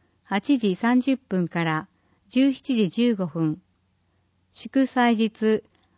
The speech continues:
年末年始は除きます。その他、介護保険などを利用できる方は、そちらを優先してください。平成三十年度、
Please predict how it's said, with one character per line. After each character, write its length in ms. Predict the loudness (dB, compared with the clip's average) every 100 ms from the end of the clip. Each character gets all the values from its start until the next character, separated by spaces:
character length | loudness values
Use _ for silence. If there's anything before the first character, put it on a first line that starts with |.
| _
年 240 | 2 6 6 4
末 120 | 4
年 200 | 6 4
始 120 | 2
は 100 | 0
除 280 | 0 0 -4
き 80 | -2
ま 180 | -2 -2
す。 160 | -8 -20 _ _ _ _ _ _ _ _ _
そ 160 | 0 2
の 140 | 2
他、 320 | 0 -4 -4 _ _ _ _ _ _
介 240 | 2 4 6
護 100 | 4
保 120 | 0
険 200 | 2 0
な 200 | 2 0
ど 160 | 0 0
を 80 |
利 120 | 0 0
用 160 | 0
で 100 | 0
き 140 | 0 -2
る 100 | 0
方 300 | -4 -2 -2
は、 220 | -2 -4 _ -8
そ 140 | -8
ち 140 | -2
ら 120 | 0 2
を 60 |
優 160 | 2 0
先 240 | 0 -4
し 80 | -4
て 100 | -6
く 100 | -4
だ 140 | -6
さ 180 | -4 -4
い。 120 | -4 -8 _ _ _ _ _ _ _ _ _ _ _ _ _ _ _ _ _
平 220 | 0 0
成 240 | 0 0
三 280 | 0 2 2
十 220 | 4 2
年 240 | 4 2 0
度、 260 | -2 -4